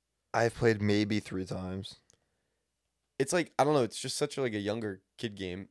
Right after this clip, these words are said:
Speaker 2: No offense to <laughs> anyone watching.
Speaker 1: Yeah, I also, is like, if your friends played it, you could have played it then, but I never, like, if your, all your friends were playing it,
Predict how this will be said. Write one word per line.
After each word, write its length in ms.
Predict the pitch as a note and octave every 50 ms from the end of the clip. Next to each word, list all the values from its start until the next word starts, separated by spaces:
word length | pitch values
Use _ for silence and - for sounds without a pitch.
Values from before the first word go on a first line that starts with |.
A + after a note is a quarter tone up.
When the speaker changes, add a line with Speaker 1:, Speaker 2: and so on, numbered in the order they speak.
| _ -
Speaker 2:
No 160 | A#2 A#2 G#2+
offense 320 | A2 - A#2 G#2+ G2+ - -
to 100 | - -
<laughs> 20 |
anyone 340 | C3 D3+ D#3 D3+ C#3+ D#3 D3+
watching. 520 | D3 C#3+ C#3+ C3+ C#3+ - - C#3 C3 C3
Speaker 1:
Yeah, 220 | B2 B2+ B2 A#2+ -
I 180 | - A#2+ B2+ D3
also, 340 | D#3 D#3 D#3 - - D#3 D3
is 100 | C#3+ B2
like, 120 | C#3 C3 C3
if 100 | C3+ D3
your 100 | D3+ B2
friends 380 | - - A2 G#2+ A2+ A#2+ -
played 260 | - - C3 A#2+ B2 B2+
it, 200 | C3+ C3+ - - _ _ _ _ _ _ _ _ _ _ _ _ -
you 80 | A#2
could 140 | - - A#2+
have 120 | A2+ - -
played 200 | - B2 A#2+ A#2
it 120 | A2+ - -
then, 280 | G2 G2+ G#2+ A2 A#2
but 380 | G#2+ G#2 G#2 G2+ G2+ F#2+ - _ _ _ _ _ _ _ _ _ _ -
I 180 | - G#2+ A2 G#2+
never, 520 | G#2+ G#2+ G#2 G2 F#2+ G2 G2+ G2 G2 G2 -
like, 120 | - G#2+ A2
if 120 | A2+ - A2+
your, 120 | A2+ -
all 160 | - A2+ A#2+
your 100 | A#2+ A#2+
friends 200 | - A2+ G#2+ G#2+
were 60 | G#2+
playing 260 | G#2+ - A#2 A#2 A#2+ B2+
it, 220 | B2 A2 - _